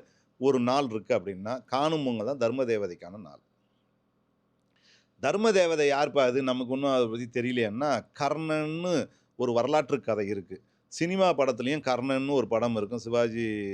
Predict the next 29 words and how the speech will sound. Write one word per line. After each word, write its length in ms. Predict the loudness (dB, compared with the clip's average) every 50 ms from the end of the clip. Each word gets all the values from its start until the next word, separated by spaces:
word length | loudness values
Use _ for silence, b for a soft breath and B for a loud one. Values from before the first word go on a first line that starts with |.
| -6 -6 -6 -6 -6 -6 -8 -8 -8 -10 -10 -10
கணேசன் 420 | -10 -10 -10 -12 -12 -14 -12 -10
நடிச்ச, 280 | -10 -10 -10 -10 -4 -4 -4 -4 b b b b b b b _ _ -4
அஹ், 460 | -2 -2 0 0 -2 -2 -2 -2 -4
அவர்கள் 320 | -4 -4 -4 -4 -6 -6 -6
நடிச்ச 340 | -6 -8 -10 -6 -4 -4 -2
ஒரு 180 | -2 -2 -2 -4 -4 -4
கர்ணன்னு 520 | -4 -2 -2 -2 -2 -2 -2 -2 -2 0
ஒரு 140 | 0 0 0
படம் 240 | -2 -6 -10 -10 -10
இருக்கும். 240 | -12 -16 -20 -20 _ _ _ _ _ _ _ _ _ _ _ -12
அந்த 200 | -8 -6 -4 -4
படத்தை 320 | -2 -4 -4 -2 -4 -4
பாருங்க. 360 | -6 -6 -10 -16 -16 -20 _ -20 _ _ _ _ _ _ _ _ _ _ _ _ _ _ _ _ _ _ _ _ _ _ _ _ _ -10
அந்த 200 | -8 -6 -4 -4
படத்துல 320 | -2 -2 0 0 2 2
என்ன 220 | 2 2 2 0 0 0
பண்ணணும்னா, 640 | 0 -2 -2 -2 -2 -4 -2 -2 -2 -2 -2 -2
கடைசி 400 | -2 -2 -2 -2 -2 -2 -2 -4
சீனுக்கு 320 | -2 -2 -2 -2 -2 -2
போயிடுங்க, 280 | -2 -2 -2 0 -2 -2
ஒண்ணும் 360 | -4 -4 -4 -6 -6 -4 -2 -2
பெருசா 300 | -2 -2 0 0 0 0
இல்ல. 200 | 0 -2 -6 -10 -12 _ -6
தர்ம 260 | -4 -4 -2 -2 0
தேவதையுடைய 480 | 2 4 4 4 4 2 2 0 0 -2 -2 _
பவர் 380 | _ -2 0 2 4 4 4 2
என்ன, 240 | 2 0 0 0 0 0 0 0 -2 -6 -4
தர்ம 360 | -2 -2 -2 0 -2 -2 -2
தேவதைக்கு 540 | 2 4 4 4 4 2 0 -4 -6 -6